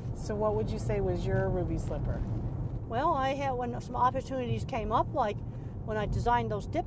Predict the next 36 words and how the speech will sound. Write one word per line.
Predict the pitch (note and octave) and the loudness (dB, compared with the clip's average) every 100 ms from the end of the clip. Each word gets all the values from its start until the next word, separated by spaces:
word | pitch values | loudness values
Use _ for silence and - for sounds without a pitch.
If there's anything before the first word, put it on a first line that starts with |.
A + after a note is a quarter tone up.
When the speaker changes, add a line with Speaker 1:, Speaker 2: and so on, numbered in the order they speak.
| - | 0
Speaker 2:
vats, | G3 F#3+ A3 - - - - - - - | 0 0 -4 -8 -8 -8 -8 -8 -8 -4
um, | A#3 A3+ A3 | 0 0 0
that | G#3+ E4 | 2 2
was | G#4 | 2
a | D#4 | -2
major, | B3 C4+ D4+ D4 A3+ C#4+ C4+ B3+ A#3+ | 2 2 0 -2 0 6 6 6 6
uh, | A3+ | 4
breakthrough | A3 B3 A#3+ - | 6 4 4 -6
for | A3 | -6
my | G#3 G3+ | -4 -4
business. | - B3+ F3+ E3+ - - - - - - - - - | -2 -2 -2 -8 -8 -10 -8 -8 -10 -10 -10 -8 2
And | B3 A3 | 4 4
when | A#3+ B3 A3 | 4 4 2
the | A3 A3 G#3 G3+ - - - - - | 2 0 0 -6 -8 -10 -10 -10 -8
head | - C#4 | 0 2
of | A#3+ | 4
the | A3 | 2
feed | - F#4 | 2 2
yard | G4+ C4 G#3+ | 4 4 2
came | B3 A#3+ | -2 0
up | F4 - | 0 -2
to | C4 | -2
me | A3 A3+ | 0 2
and | G#3+ - - - | 0 -4 -8 -4
asked | A#3+ B3+ - | 2 2 2
me | |
if | B3 - | -2 2
I'd | A3 | 0
do | - G4 C#4 | 6 6 8
it, | A#3 - - - - - - - - | 4 -2 -10 -10 -8 -8 -8 -6 -2
I | |
said, | A3+ A#3+ F#3 | 2 2 2
"Give | G#3+ | 0
me | A3+ | 0
three | - A3+ | 2 2
weeks." | G#3+ C#4 G3 - - | 4 4 2 -2 -8